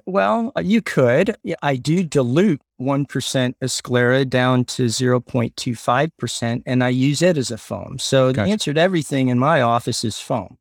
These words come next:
Speaker 2: Foam,
Speaker 1: Everything.
Speaker 2: no matter what
Speaker 1: So
Speaker 2: percentage is.
Speaker 1: co-, cos-, cosmetic, uh,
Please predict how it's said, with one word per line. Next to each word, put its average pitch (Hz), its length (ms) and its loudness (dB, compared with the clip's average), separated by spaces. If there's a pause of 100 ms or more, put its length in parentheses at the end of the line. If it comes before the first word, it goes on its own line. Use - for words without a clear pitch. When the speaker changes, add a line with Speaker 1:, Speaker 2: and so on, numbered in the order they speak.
(140)
Speaker 2:
Foam, 101 440 -4
Speaker 1:
Everything. 131 320 0
Speaker 2:
no - 20 0
matter 104 200 0
what 107 160 2
Speaker 1:
So 143 240 4
Speaker 2:
percentage 98 500 -4
is. 92 180 -4
Speaker 1:
co-, 151 260 0 (120)
cos-, 139 320 -2 (360)
cosmetic, 147 580 0 (240)
uh, 139 320 0